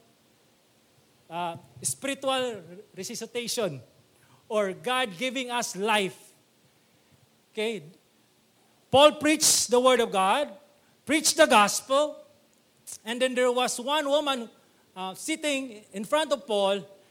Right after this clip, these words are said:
heard the good news, and look at what the Lord, look at what the Lord did to her.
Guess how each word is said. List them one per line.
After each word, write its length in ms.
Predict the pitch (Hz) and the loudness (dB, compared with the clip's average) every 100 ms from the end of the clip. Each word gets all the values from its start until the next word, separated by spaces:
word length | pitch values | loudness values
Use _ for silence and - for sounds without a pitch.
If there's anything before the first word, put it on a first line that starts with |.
| _ _ _ _ _ - | _ _ _ _ _ 0
heard 400 | 233 330 330 175 - - _ _ _ | 8 8 8 0 -18 -20 _ _ _
the 120 | 220 | -6
good 240 | 208 262 190 | -4 -4 -4
news, 580 | 180 196 - - - - _ _ - | -6 -8 -10 -10 -14 -20 _ _ -14
and 140 | 170 | -8
look 160 | 175 208 | -6 -4
at 120 | 208 | -4
what 220 | 196 190 | -4 -4
the 80 | 180 | -4
Lord, 340 | 180 202 208 160 - _ _ _ _ _ _ _ | -2 -2 -2 -4 -14 _ _ _ _ _ _ _
look 180 | 208 233 | -2 0
at 140 | 262 | 0
what 160 | 247 262 | 0 0
the 100 | 262 | 2
Lord 360 | 262 285 240 175 | 6 6 4 0
did 200 | 311 311 | -4 0
to 80 | 294 | 2
her. 420 | 269 320 269 - | 8 8 6 2